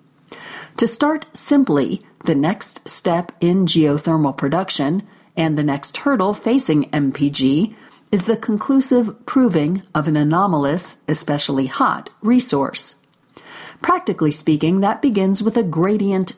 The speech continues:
test well. Gradient wells are shallow test wells, rarely going as deep as five hundred meters, one thousand six hundred and forty feet,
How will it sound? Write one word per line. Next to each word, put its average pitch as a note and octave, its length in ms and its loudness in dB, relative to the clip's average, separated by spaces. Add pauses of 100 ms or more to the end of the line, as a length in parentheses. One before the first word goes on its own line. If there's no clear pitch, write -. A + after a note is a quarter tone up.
test - 340 -4
well. C3+ 460 0 (560)
Gradient E3 440 0
wells F3 420 0
are - 180 -2
shallow G3 520 0
test - 400 -4
wells, C#3 480 -2 (260)
rarely C4 480 2
going G#3 360 0
as E3 160 -2
deep E3+ 400 0
as D3+ 380 -2
five D3+ 300 -2
hundred D3+ 340 -2
meters, G3 560 0 (180)
one C#3+ 240 2
thousand C#3 380 -2
six - 260 -4
hundred C#3+ 300 0
and D#3+ 160 0
forty C#3+ 320 2
feet, F3 460 0